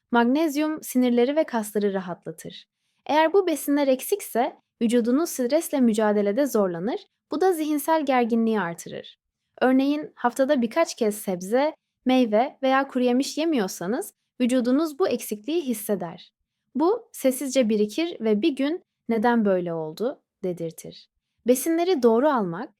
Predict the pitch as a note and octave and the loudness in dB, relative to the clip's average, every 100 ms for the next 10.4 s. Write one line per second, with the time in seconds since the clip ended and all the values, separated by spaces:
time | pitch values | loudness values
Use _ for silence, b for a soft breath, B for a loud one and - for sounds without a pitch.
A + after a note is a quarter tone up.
0 | _ _ B3+ B3+ C4 C#4+ C#4+ - A3+ G#3+ | _ _ 0 2 2 0 -2 0 2 4
1 | G#3+ G#3+ A3 G#3+ - G3 G3 G3 F#3+ F#3+ | 2 2 0 -2 -4 -4 -2 -2 -2 -4
2 | F#3 - A3 C#4 C4+ A3 G#3 G#3 F#3+ F#3 | -6 -6 -2 0 0 -2 -2 -2 0 0
3 | F3+ F#3 C4+ E4+ A3+ G3 E3+ D3+ - _ | -2 -2 -2 0 -2 -2 -6 -12 -16 _
4 | _ _ - A#3 A#3 A3+ C#4+ D4 _ _ | _ _ -2 0 0 0 0 0 _ _
5 | E4+ E4 C4+ - B3 G3 D#3+ - - A3+ | -2 2 0 0 -2 -2 -6 -12 -6 -2
6 | A3+ C#4 C4 A#3 A3 G#3+ G#3+ F#3+ D#3+ - | -2 -2 0 0 0 -4 -4 -6 -8 -6
7 | - G3+ G3+ G#3 G3+ G3+ G#3 A3 G#3+ G3 | -2 0 0 0 0 2 0 0 0 0
8 | B3 C#4 A3+ G3 F#3+ G3 D#4 D4 A3 - | 0 0 0 0 -2 -4 -4 -2 -4 -4
9 | F3+ - - - - _ _ _ - B3+ | -12 -12 -20 -20 -20 _ _ _ -4 0
10 | D#4+ D#4+ D4 D4 | 2 2 0 -2